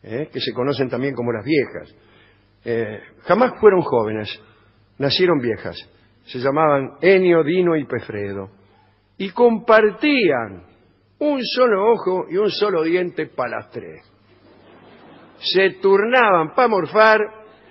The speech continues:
y pa' ver. Perseo las encontró, ¿eh? Iba en su aventura para dar muerte a Medusa. Y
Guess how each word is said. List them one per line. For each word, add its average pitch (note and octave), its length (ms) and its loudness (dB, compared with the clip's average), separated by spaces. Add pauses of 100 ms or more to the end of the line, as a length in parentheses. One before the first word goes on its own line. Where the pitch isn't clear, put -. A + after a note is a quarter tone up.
y D3 140 0
pa' D3+ 240 0
ver. A#2+ 440 2 (2250)
Perseo G#3+ 640 4
las D3+ 200 0
encontró, A2+ 580 -8 (800)
¿eh? A2+ 340 -12
Iba C#3 500 -4
en A#2 80 -8
su A#2+ 180 -4
aventura A#2+ 520 -2 (540)
para A2+ 200 -4
dar D3 180 2
muerte D3 360 0
a A#2+ 40 -6
Medusa. A#2+ 600 -6 (840)
Y B2 680 -2